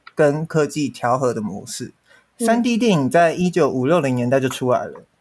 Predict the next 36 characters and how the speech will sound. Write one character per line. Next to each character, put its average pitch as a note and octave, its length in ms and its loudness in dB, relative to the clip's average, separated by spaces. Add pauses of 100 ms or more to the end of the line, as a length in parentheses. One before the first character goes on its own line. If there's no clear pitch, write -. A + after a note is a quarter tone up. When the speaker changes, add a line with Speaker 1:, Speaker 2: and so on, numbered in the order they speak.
(140)
Speaker 2:
嗯。 G#3 260 -8
Speaker 1:
但 G3+ 140 4
是 G3 100 0
到 F3+ 160 2
现 E3 180 0
在 E3+ 120 4
它 D#3 100 2
也 D3 100 4
没 B2 140 0
有 B2 260 2 (380)
真 D3 160 0
的 D3 80 2
很 C3+ 160 -6
普 B2+ 180 -6
及 A#2+ 280 -14
啊。 - 160 -12 (440)
Speaker 2:
嗯， G#3+ 200 0 (540)
嗯。 G#3 200 -8
Speaker 1:
对。 - 240 -2 (420)
然 D3+ 160 0
后 F3 440 2 (240)
电 G#3+ 180 2
视， F3 400 -2 (160)
电 B3 160 4
视 G#3+ 140 2
也 C3 160 2
是 - 140 -2
啊， A#2 260 -2 (220)
你 D3 100 -2
在 A3 160 2
电 G#3+ 200 2
视 F#3+ 140 4
上 F3 200 0
看 D3+ 220 0
电 C3+ 240 2
影， C#2 200 -12